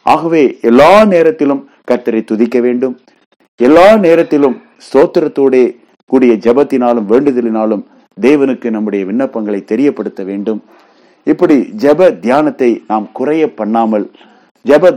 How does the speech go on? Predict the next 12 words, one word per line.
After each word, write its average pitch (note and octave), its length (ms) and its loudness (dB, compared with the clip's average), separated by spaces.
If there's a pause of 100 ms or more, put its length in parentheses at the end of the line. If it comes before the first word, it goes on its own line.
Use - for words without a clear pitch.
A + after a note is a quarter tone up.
தியானத்திலே C3 540 0 (140)
அனுதினமும் C3+ 720 -4 (100)
வளர A2 360 -4
வேண்டும், A2 440 -6
பிரியமானவர்களே. F2+ 600 -10 (760)
பயபக்திக்குரிய D#3 960 0
இந்த G#2+ 260 -2
ஜீவிதம் A#2 480 -2 (520)
நம்முடைய G2+ 280 -4
வாழ்நாளெல்லாம் A#2+ 800 -2 (380)
மிக C#3 580 -2
அவசிய B2+ 560 -4